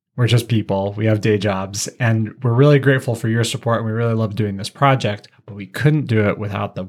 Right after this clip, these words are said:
writers and actors who are on strike right now. So we implore you, dear listener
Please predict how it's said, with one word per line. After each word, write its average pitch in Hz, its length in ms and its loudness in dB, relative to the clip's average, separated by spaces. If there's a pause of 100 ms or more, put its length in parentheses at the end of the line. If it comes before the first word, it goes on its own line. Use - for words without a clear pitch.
writers 117 540 0
and 92 220 -8
actors 107 680 -4 (280)
who - 140 -10
are - 140 -6
on 113 200 -2
strike 104 360 -2
right 95 200 -6
now. 90 400 -10 (420)
So 113 680 0 (220)
we 113 140 -6
implore 131 480 0
you, 107 320 -2
dear 107 300 -4
listener 98 680 -6